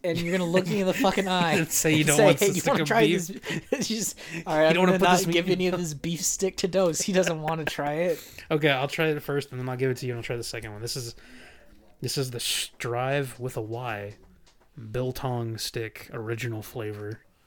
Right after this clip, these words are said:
Speaker 2: Air-dried beef stick. Ingredients are only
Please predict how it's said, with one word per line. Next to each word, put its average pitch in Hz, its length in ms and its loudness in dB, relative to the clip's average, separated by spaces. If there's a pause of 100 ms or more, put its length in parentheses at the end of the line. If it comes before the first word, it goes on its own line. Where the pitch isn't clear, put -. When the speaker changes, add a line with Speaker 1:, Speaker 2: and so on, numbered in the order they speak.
(640)
Speaker 2:
Air-dried 135 600 0
beef 127 220 -4
stick. 110 400 -10 (140)
Ingredients 120 520 -4
are 120 60 -6
only 117 420 -6